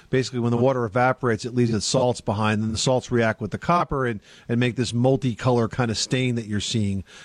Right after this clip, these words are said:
that been, can be pretty attractive, but not too good for your pipes. So what you have to do here is repair this leak, and if it's in a joint, uh, a solder joint, it probably just has to be resoldered.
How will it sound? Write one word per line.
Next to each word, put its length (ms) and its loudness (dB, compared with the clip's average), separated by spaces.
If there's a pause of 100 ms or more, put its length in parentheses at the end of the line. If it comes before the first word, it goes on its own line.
(140)
that 220 0
been, 180 -2
can 160 0
be 80 0
pretty 220 0
attractive, 480 0
but 100 -2
not 140 0
too 120 -4
good 160 0
for 100 -2
your 100 0
pipes. 400 -4 (420)
So 680 0
what 500 -2
you 80 4
have 80 0
to 80 -4
do 120 2
here 220 4
is 100 -2
repair 400 0
this 220 -2
leak, 380 0
and 180 0
if 100 -2
it's 160 -4
in 100 0
a 40 0
joint, 480 -2 (420)
uh, 260 2
a 40 -4
solder 280 2
joint, 340 -4 (100)
it 120 -6
probably 240 0
just 100 -4
has 160 -2
to 60 -12
be 80 -2
resoldered. 680 -4